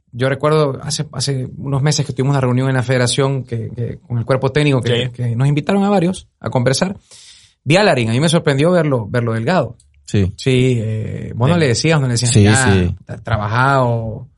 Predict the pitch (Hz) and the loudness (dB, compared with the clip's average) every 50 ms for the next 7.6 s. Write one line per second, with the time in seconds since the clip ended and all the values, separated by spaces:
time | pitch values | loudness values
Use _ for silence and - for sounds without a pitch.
0 | _ _ - - - - 110 107 113 113 104 104 104 113 110 92 110 117 120 107 | _ _ -14 -6 0 2 4 4 4 6 6 6 6 4 4 4 2 2 4 4
1 | 127 120 110 101 90 - 101 95 95 104 117 110 101 - 113 110 107 107 98 104 | 4 6 6 4 4 2 2 4 4 4 4 4 4 4 2 4 4 4 4 2
2 | 95 - - 101 110 131 - 131 117 - _ _ _ _ _ _ - 85 82 80 | 2 4 4 2 2 2 -2 -6 -10 -12 _ _ _ _ _ _ -4 -2 -2 0
3 | 80 78 90 95 98 - - _ _ _ _ _ _ _ _ _ _ _ _ _ | 0 0 -2 -2 -4 -4 -8 _ _ _ _ _ _ _ _ _ _ _ _ _
4 | _ _ - - - - - 92 92 85 - - 92 92 98 120 127 117 98 90 | _ _ -20 -20 -12 -4 -2 0 0 0 0 0 2 4 6 6 6 6 4 2
5 | 87 - - - - 135 98 110 117 113 98 - - 98 98 95 101 107 110 107 | 0 -4 -6 -4 0 2 4 4 6 4 4 4 4 4 6 8 8 8 8 8
6 | 104 107 110 107 98 - - 92 87 - - 120 123 113 98 92 95 95 98 98 | 6 6 6 6 6 4 4 2 2 2 2 2 4 4 4 6 6 6 6 6
7 | 92 90 - - - 98 92 80 85 101 - | 6 4 2 0 0 0 0 2 0 -4 -6